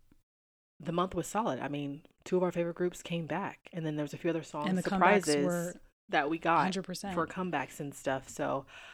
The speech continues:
Speaker 1: I don't know who's coming out next month. So
Speaker 2: We'll see.
Speaker 1: I don't know.
Speaker 2: There's always, there's always somebody <laughs> with
Speaker 1: There is always
Speaker 2: K-pop.
Speaker 1: somebody,
Speaker 2: There's
Speaker 1: yeah.
Speaker 2: always somebody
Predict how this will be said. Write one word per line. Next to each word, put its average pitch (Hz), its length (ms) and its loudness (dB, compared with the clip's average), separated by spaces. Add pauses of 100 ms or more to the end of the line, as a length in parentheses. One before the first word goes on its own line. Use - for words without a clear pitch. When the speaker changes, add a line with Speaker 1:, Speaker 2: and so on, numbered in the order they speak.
(180)
Speaker 1:
I 165 80 4
don't 214 160 4
know 220 100 0
who's 214 160 0
coming 190 180 -4
out 170 80 -2
next - 280 -4
month. 190 340 2 (880)
So 143 640 0 (680)
Speaker 2:
We'll 180 120 -6
see. 277 380 -2
Speaker 1:
I 151 140 0
don't 170 160 4
know. 175 180 4
Speaker 2:
There's 151 160 6
always, 202 380 2
there's 180 220 -4
always 185 280 2
somebody 165 540 -4
<laughs> - 40 -4
with 247 220 12
Speaker 1:
There 208 100 12
is 233 200 12
always 285 240 12
Speaker 2:
K-pop. 262 160 12
Speaker 1:
somebody, 160 240 8
Speaker 2:
There's 240 120 10
Speaker 1:
yeah. 139 200 4
Speaker 2:
always 269 520 12
somebody 208 560 6